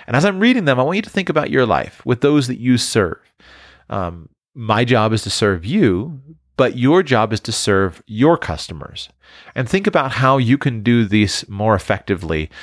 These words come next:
with your customers, the people that depend on you, so that you can develop political influence in your community, so that you can develop social capital in your community, so that you can develop that social safety net, which will serve you and your children well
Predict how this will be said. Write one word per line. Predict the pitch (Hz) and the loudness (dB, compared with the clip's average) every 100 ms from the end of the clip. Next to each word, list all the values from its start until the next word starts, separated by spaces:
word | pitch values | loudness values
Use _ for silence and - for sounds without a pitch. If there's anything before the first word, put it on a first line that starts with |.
| - _ | -20 _
with | 110 107 98 - | 0 0 0 -4
your | 101 110 117 | 2 4 4
customers, | - 85 - - - - - | 0 -4 -4 -10 -12 -12 -10
the | |
people | 101 123 120 | -4 0 0
that | 107 | 0
depend | - 110 101 95 | -2 -4 -2 -2
on | 90 | -2
you, | 92 98 87 92 - - | 0 0 0 -4 -18 -16
so | - 127 | -2 0
that | 156 | 2
you | 160 | 0
can | 208 165 | 2 0
develop | 117 92 78 - _ _ | 2 2 0 -4 _ _
political | 107 101 110 98 - | 2 4 4 2 0
influence | 107 101 - 95 80 - - - | 0 0 0 -2 -2 -6 -10 -6
in | 107 107 95 | -2 -2 0
your | 92 | -2
community, | - 87 90 87 80 80 - | -2 -8 -6 -6 -8 -10 -4
so | - | -2
that | 135 | 0
you | 160 | 0
can | 175 | -2
develop | 156 120 98 - - | 0 2 0 -2 -2
social | - 110 - 90 | 2 2 2 -2
capital | 101 98 90 80 78 - | 0 0 0 -4 -6 -8
in | 104 98 | -8 -4
your | 92 | -6
community, | - 87 87 87 80 - - - - - | -6 -8 -6 -6 -6 -10 -16 -18 -18 -10
so | 131 | -2
that | 156 | 0
you | |
can | 151 143 | 0 0
develop | 131 117 110 - | 2 2 2 0
that | 92 - | -4 -4
social | - 120 110 101 | 0 2 2 0
safety | 92 - 180 - 101 | -2 0 -2 -2 -4
net, | 85 82 - | -2 -4 -6
which | 98 | -6
will | 98 | -4
serve | - 110 101 87 | 0 2 2 2
you | 90 104 95 | 2 4 4
and | 90 90 | -2 0
your | 120 | 2
children | 175 - 85 82 82 | 2 0 -2 -2 -4
well | 78 76 78 | -2 0 -2